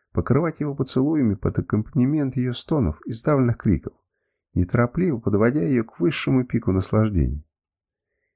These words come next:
И за секунду до этого мгновения, почувствовав её доведённое до предела мучительное ожидание и готовность выплеснуть наружу переполняющую её радость и томление, я снял с неё ошейник,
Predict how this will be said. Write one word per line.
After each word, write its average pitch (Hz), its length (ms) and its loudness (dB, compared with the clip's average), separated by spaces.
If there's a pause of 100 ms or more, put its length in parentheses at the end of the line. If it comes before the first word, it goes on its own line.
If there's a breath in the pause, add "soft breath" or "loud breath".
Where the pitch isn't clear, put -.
(140)
И 92 100 0
за 104 120 4
секунду 165 500 -2
до 147 80 2
этого 147 240 2
мгновения, 151 720 -2 (420)
почувствовав - 680 -2
её 131 260 0
доведённое 123 560 2
до 107 100 2
предела 139 420 2
мучительное 98 600 0
ожидание 127 500 0
и 104 40 0
готовность 113 640 0
выплеснуть 117 560 -2
наружу 107 520 2
переполняющую 107 840 0
её 113 60 2
радость 104 380 -2
и 113 60 2
томление, 143 520 0 (960)
я 147 220 2
снял 143 320 0
с - 80 -8
неё 110 200 2
ошейник, 67 420 -2